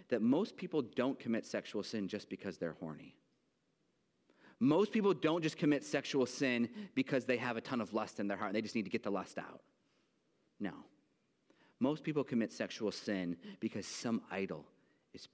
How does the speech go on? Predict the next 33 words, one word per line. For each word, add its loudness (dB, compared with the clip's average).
pushing -10
you -18
to -10
see, -6
"Oh, -8
well, -8
this -10
will -12
give -10
you -8
what -14
you -20
think -16
you -18
need. -18
Power, -14
comfort, -14
approval, -12
control." -18
We 6
often 2
feel 4
alone. 2
We 6
feel 6
unloved. 4
We 6
have 2
a 6
good 4
longing 6
for 2
intimacy. 0